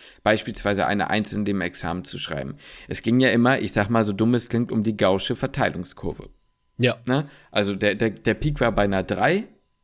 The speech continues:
Speaker 1: es gab ein paar Vieren, wenig Fünfen und wenig Einsen, ein paar Zweien. So. Und, ähm, diese Trendschärfe,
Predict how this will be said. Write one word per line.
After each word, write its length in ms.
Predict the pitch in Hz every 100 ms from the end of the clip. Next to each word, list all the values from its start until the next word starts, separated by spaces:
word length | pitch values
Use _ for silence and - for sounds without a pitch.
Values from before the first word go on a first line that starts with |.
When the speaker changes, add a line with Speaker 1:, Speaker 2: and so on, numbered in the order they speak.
| _
Speaker 1:
es 140 | -
gab 100 | -
ein 60 | -
paar 160 | 98 -
Vieren, 480 | 156 165 170 165 - _ _ _ _ _
wenig 320 | 151 92 95 -
Fünfen 540 | 143 143 143 147 147 - _ _ _ -
und 140 | 98
wenig 280 | 110 107 -
Einsen, 340 | 110 95 -
ein 340 | - - _ -
paar 180 | -
Zweien. 320 | - - - - _ - -
So. 160 | - - - _ _ _ _ _ _ -
Und, 540 | 110 110 110 107 -
ähm, 520 | 104 101 98 90 78 - _ _ _ _ _ _ -
diese 200 | 110 104
Trendschärfe, 800 | - 131 175 - 92 82 73